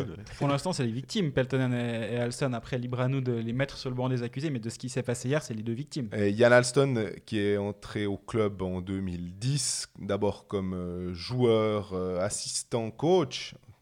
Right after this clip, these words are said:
Speaker 3: à l'époque de la L N B, parce que ça s'appelait pas encore la Swiss League.
Speaker 2: Mhm.
Speaker 3: Puis après, qui est resté, euh, neuf saisons comme, euh,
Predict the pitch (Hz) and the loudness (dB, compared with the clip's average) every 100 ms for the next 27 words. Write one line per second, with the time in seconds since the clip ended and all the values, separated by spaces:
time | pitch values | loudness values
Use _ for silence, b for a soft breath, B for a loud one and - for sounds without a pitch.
0 | - 92 98 107 98 101 98 92 85 78 | -14 -8 -6 -4 -4 -4 -4 -2 -4 -6
1 | _ - 131 123 120 117 190 - - 101 | _ 0 2 2 2 0 0 -4 -8 -6
2 | 98 127 127 104 95 107 - 131 143 127 | -4 -4 -2 -2 -4 -8 -8 -6 -6 -4
3 | 127 120 170 B B B 101 - 110 110 | -4 -4 -8 B B B -6 2 2 2
4 | 104 95 95 - 110 110 101 95 98 98 | -2 -2 -4 -4 -2 0 2 2 0 -4
5 | - - 117 113 131 139 131 107 101 101 | -6 -2 -2 2 2 0 -2 -2 -2 -4
6 | 98 98 98 98 | -4 -4 -4 -6